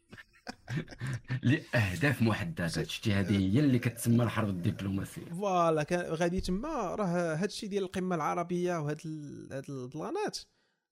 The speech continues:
Speaker 1: راه تيجيني خضره فوق طعامه، باش نكونوا واضحين.
Speaker 2: مم.
Speaker 1: <laughs> فهمتي، كيتجمعوا باش كيخرجوا بقرارات والسلام عليكم. دوك القرارات واش
Speaker 2: أه.
Speaker 1: يطبقوا ولا ما يطبقوش،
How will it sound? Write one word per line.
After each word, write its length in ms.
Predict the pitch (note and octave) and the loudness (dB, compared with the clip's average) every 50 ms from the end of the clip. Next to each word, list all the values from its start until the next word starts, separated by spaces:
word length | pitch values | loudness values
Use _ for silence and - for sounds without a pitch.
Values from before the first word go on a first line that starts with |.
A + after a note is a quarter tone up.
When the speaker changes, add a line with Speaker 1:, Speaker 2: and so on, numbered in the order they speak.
| _ - | _ -12
Speaker 1:
راه 60 | - | -6
تيجيني 320 | - F#3+ C3+ D3+ C#3+ C#3 | -4 -4 -2 -2 -4 -4
خضره 240 | C3+ C3+ B2 A#2+ C3+ | -4 -6 -6 -6 -6
فوق 160 | B2+ - _ | -8 -8 _
طعامه، 360 | - - A#2 B2 A#2+ A#2+ B2 C3+ | -16 -12 -10 -10 -10 -10 -12 -14
باش 140 | - - | -14 -14
نكونوا 300 | - - B2+ A#2 A2+ G#2+ | -12 -10 -10 -8 -8 -8
واضحين. 300 | - A#2 - - - D3+ - - - - - - F#3 - - _ - - | -10 -12 -12 -2 0 0 0 0 -8 -18 -12 -12 -12 -12 -12 _ 2 4
Speaker 2:
مم. 220 | - - C#4 C4+ - _ - - - - | 6 6 6 4 -2 _ -20 -20 -20 -20
Speaker 1:
<laughs> 260 | - - _ _ - - | -20 -20 _ _ -12 -6
فهمتي، 340 | F3 G3+ F#3+ F#3 F3+ F3+ | -6 -4 -4 -4 -4 -6
كيتجمعوا 680 | - - F#3+ D#3 D3 D3+ D#3 D#3 C3 C3+ F3 F#3 E3+ D#3 | -2 0 -2 0 0 0 0 0 0 0 2 2 2 2
باش 120 | D#3 D3 | 0 -2
كيخرجوا 400 | - D#3+ - - C#3+ C3+ C#3 C#3+ | -2 -4 -2 -2 -2 -2 -2 -4
بقرارات 560 | - - - C#3+ C#3 C3+ C3+ C3+ D#3 D#3+ - | -4 -4 -6 -4 -2 -2 -2 -2 -2 -2 -2
والسلام 400 | D3 - - C3+ C3 C3 B2+ B2+ | -4 -4 -2 -2 -2 -2 -2 -2
عليكم. 340 | A2 A2 A2+ A#2 - - _ _ _ _ _ _ _ _ _ _ - | -4 -6 -8 -8 -10 -14 _ _ _ _ _ _ _ _ _ _ -4
دوك 120 | D3+ - | -2 -2
القرارات 380 | D3+ - D3+ D3+ D3+ D3+ C#3+ C#3 | -2 0 0 2 4 2 2 2
واش 220 | C#3 C3 B2+ - | 2 0 0 0
Speaker 2:
أه. 20 | C#3+ | -2
Speaker 1:
يطبقوا 400 | - - C3+ B2+ - - C#3 C#3+ | -2 -2 -4 -4 -2 0 0 2
ولا 100 | C#3 C3+ | 2 2
ما 100 | C3+ C3 - | 0 -2 -4
يطبقوش، 760 | C#3 - - B2+ - F#2+ - E3+ F3 D#3+ - - - - - | -6 -6 -8 -8 -8 -4 -2 0 0 0 -2 -6 -12 -14 -20